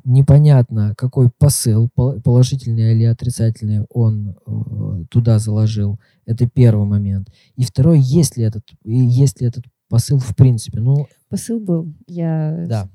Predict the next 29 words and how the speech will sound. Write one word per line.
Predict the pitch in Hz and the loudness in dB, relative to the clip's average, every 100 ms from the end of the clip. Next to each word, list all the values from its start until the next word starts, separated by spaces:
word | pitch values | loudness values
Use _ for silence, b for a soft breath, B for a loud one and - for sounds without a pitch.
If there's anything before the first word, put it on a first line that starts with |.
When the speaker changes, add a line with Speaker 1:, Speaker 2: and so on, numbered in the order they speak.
| _ _ _ | _ _ _
Speaker 2:
с-, | |
скажем | - 180 175 | -6 -2 -2
так, | 170 190 | -4 -2
вырвала | 208 180 175 | -2 0 -2
немного | 180 185 175 | 0 -2 -2
из | 175 | -6
контекста, | 196 180 131 - | -8 -10 -14 -10
чтобы | 190 123 170 | -2 0 2
Speaker 1:
Вот. | 175 170 | 2 2
Speaker 2:
и-, | 170 170 160 | 0 -2 -6
именно | 151 165 170 175 165 | -8 -6 -4 -4 -4
тему | 185 170 156 156 | -4 -2 -2 -4
развернуть. | 160 160 160 170 170 160 | -4 -6 -6 -6 -6 -8
Посыл | 160 180 240 | -12 -12 -10
был | 208 | -10
в | - | -10
том, | 196 240 | -14 -14
что | - - 175 170 160 156 b b b b b | -16 -12 -6 -4 -6 -8 b b b b b
строиться | _ _ 202 170 - 160 | _ _ -12 -10 -12 -12
идея | 165 240 277 | -10 -10 -8
должна | 185 180 170 | -6 -6 -6
либо | 165 202 180 | -6 -8 -6
на | 175 | -6
настоящем, | 180 180 - 240 285 226 - 165 175 | -6 -10 -14 -16 -16 -16 -14 -14 -14
либо | 180 247 233 185 165 156 156 _ _ | -10 -8 -6 -6 -6 -8 -14 _ _
со | - | -14
взглядом | 170 185 233 226 | -12 -12 -12 -12
в | 180 | -12
будущее, | 180 202 160 - 151 151 160 | -8 -8 -8 -8 -8 -8 -12